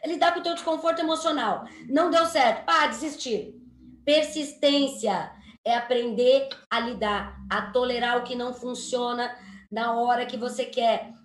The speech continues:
É ter o que a gente chama de flexibilidade cognitiva. Traça um novo plano, pensa numa outra estratégia, ao invés de derrubar. Mas ok,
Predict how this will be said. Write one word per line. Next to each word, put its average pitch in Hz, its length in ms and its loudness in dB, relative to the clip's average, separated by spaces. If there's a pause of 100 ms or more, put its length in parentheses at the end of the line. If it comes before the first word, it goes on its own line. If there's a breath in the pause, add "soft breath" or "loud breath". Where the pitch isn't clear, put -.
É 214 80 -2
ter 262 200 8
o 277 40 4
que 269 100 -2
a 262 60 2
gente 269 200 -2
chama 254 600 0 (280)
de 240 100 -6
flexibilidade 277 1000 -2
cognitiva. 277 1040 0 (280 loud breath)
Traça 381 240 0
um 359 40 0
novo 330 240 0
plano, 339 500 2 (160)
pensa 349 240 2
numa 311 160 0
outra 311 140 -4
estratégia, 302 680 -2 (360 loud breath)
ao 269 100 4
invés 277 240 2
de 269 80 -6
derrubar. 226 520 2
Mas 302 140 -2
ok, 320 520 2